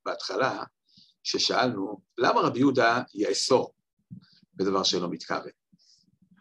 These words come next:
הרי לכאורה, לפי שיטת הרמב"ם, שספק דאורייתא לכולה מן התורה, והאדם הזה הולך ועושה פעולה,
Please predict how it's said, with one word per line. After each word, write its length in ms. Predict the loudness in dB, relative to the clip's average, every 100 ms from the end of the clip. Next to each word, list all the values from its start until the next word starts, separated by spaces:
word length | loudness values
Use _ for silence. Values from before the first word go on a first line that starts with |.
| _ _ _ -10
הרי 120 | -2 0
לכאורה, 280 | 4 4
לפי 180 | 4 0
שיטת 240 | 0 0 2
הרמב"ם, 300 | 2 2 -2
שספק 340 | -4 -4 -4
דאורייתא 380 | -2 0 0 -4
לכולה 320 | -2 2 2
מן 160 | 0 -12
התורה, 340 | -10 -10 -12 -16 _ _ _ -20 -20 -20 -20 _
והאדם 420 | -2 0 2 4 4
הזה 260 | 4 6
הולך 240 | 6 4 0
ועושה 260 | 0 0
פעולה, 420 | 2 2 2 0